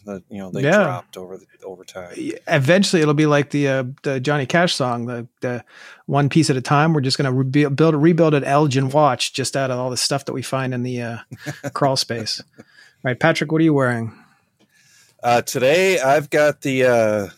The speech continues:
Speaker 1: the Mito Ocean Star G M T. That's a loaner that came in for review.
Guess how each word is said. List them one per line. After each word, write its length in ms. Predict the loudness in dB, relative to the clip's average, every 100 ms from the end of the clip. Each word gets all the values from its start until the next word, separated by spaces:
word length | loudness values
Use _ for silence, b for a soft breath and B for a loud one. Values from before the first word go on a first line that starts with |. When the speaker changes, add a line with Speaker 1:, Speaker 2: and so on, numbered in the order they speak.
| -4
Speaker 1:
the 80 |
Mito 520 | -2 0 2 4 2 2
Ocean 360 | 0 0 -4
Star 340 | -2 0 0 0
G 300 | -4 -4 -2
M 160 | -2
T. 520 | -4 -6 -4 -4 -6 _
That's 280 | -16 -12 -8
a 60 | -6
loaner 520 | -4 -2 -2 -2 -6
that 160 | -8
came 300 | -10 -10 -10
in 160 | -10 -12
for 180 | -12 -10
review. 560 | -10 -12 -12 -14 -16